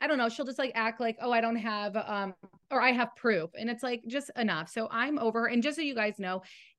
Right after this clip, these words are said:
Andy absolutely hates Danielle. He would never bring her back. So, like, she'll do it where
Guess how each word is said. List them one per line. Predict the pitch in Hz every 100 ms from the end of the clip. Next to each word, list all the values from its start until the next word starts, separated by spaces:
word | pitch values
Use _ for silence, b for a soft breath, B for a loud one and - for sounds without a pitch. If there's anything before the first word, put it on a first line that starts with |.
| -
Andy | 226 233 240 262 294 285 - _
absolutely | 214 196 - - 220 208 202 208 208 - -
hates | - 208 170 -
Danielle. | 180 170 165 156 82 185 b b b
He | - 240 240 247
would | 254 285 269
never | 233 208 202 202
bring | 196 202
her | 196
back. | 170 185 214
So, | 233
like, | 226 220
she'll | - 214
do | 202 214
it | 220
where | 214 208 190